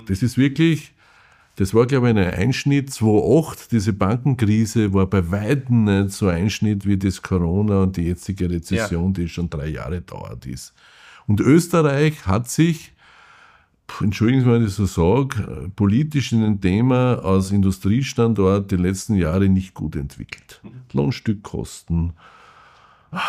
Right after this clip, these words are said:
Speaker 1: unselige Diskussion über Leistung, äh,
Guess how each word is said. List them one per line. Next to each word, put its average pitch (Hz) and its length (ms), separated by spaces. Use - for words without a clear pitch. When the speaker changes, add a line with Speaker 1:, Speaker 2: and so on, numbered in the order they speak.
Speaker 1:
unselige 113 540
Diskussion 113 1300
über 101 680
Leistung, 107 1000
äh, 101 920